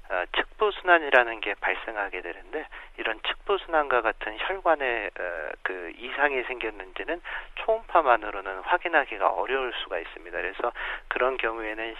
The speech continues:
씨티 같은 검사들이 크게, 어, 도움이 되고요. 사실 더 중요한 문제는 이제 간 경변증이 생기면 이제 초음파를 보게 되면은, 어,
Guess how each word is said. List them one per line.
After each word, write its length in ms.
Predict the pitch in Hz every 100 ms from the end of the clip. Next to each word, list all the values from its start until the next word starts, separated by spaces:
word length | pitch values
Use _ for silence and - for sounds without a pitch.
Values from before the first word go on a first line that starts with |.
| -
씨티 600 | 196 - - 143 131 120
같은 340 | 101 - -
검사들이 600 | 101 90 - 101 95 95 92
크게, 460 | - - - 180 160 - - -
어, 160 | - 82 80
도움이 380 | - - 120 101
되고요. 500 | - 82 90 160 - - - - - - -
사실 320 | - 160 170 160
더 180 | - 131
중요한 480 | - 123 131 147 139
문제는 480 | 123 113 117 160 107 - - -
이제 140 | - 104
간 300 | - 120 139
경변증이 680 | 127 123 127 127 - 123 117
생기면 640 | 120 113 107 113 123 107
이제 200 | 101 104 -
초음파를 600 | - 196 185 151 131 120
보게 300 | - 98 98
되면은, 500 | 92 87 90 160 113 - - -
어, 120 | -